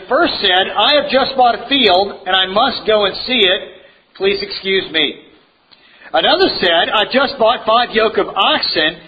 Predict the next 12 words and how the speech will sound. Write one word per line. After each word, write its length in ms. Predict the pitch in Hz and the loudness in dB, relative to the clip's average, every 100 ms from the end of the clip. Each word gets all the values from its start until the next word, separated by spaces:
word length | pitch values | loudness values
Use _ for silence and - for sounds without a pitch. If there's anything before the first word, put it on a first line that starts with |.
| - - | -20 -10
and 120 | 175 196 | -2 0
I'm 100 | 214 | 2
on 160 | 220 | 2
my 140 | 220 202 | 2 2
way 180 | 214 | 0
to 100 | 196 - | 0 -2
try 240 | 196 185 | 0 0
them 140 | 170 165 | 0 -2
out. 480 | 202 170 143 151 - - _ _ | 0 2 0 -2 -10 -20 _ _
Please 240 | 190 175 | -2 -2
excuse 420 | 170 - 151 139 139 | -4 -10 -8 -8 -4
me.' 580 | 202 208 139 - - | 0 0 0 -4 -20